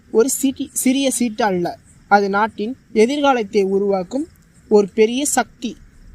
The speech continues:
நாம் யாரை தேர்ந்தெடுக்கிறோமோ, அவர்களே நமது கல்வி, சுகாதாரம், சாலை, வேலைவாய்ப்பு போன்ற அனைத்தையுமே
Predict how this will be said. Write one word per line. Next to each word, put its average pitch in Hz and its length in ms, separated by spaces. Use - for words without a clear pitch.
நாம் 220 220
யாரை 247 440
தேர்ந்தெடுக்கிறோமோ, 196 880
அவர்களே 208 520
நமது 208 380
கல்வி, 202 420
சுகாதாரம், 208 800
சாலை, 208 540
வேலைவாய்ப்பு 202 720
போன்ற 202 520
அனைத்தையுமே 220 720